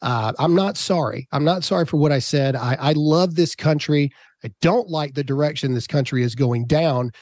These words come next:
And I'm going to continue to be louder and louder and louder,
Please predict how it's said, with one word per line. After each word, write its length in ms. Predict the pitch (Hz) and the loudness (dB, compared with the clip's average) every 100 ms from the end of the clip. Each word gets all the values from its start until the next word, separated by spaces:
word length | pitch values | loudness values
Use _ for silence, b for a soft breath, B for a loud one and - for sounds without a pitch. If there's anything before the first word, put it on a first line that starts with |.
| b b | b b
And 120 | 135 151 | 0 2
I'm 100 | 190 | 4
going 240 | 202 175 | 4 2
to 120 | - | -2
continue 680 | 147 156 139 - 247 190 139 | -4 -4 -2 2 2 4 2
to 120 | 131 | 0
be 160 | 139 139 | -2 0
louder 640 | 127 135 160 190 202 202 - | 2 2 2 0 0 -4 -4
and 140 | 143 | -2
louder 540 | 139 156 175 175 165 - | 0 0 0 0 -2 -2
and 140 | 135 | -2
louder, 500 | 139 175 190 120 123 | 0 2 2 2 0